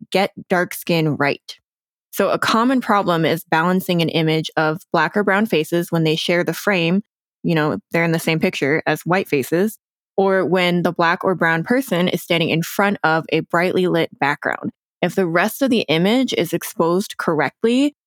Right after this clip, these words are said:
then a darker skinned face can become an indistinct blur. And if the image is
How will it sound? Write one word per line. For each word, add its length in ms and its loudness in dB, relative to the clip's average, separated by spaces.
then 160 2
a 100 2
darker 460 0
skinned 340 -2
face 340 0
can 160 -2
become 380 0
an 220 0
indistinct 580 -2
blur. 420 0
And 80 0
if 140 -4
the 140 0
image 300 0
is 140 -4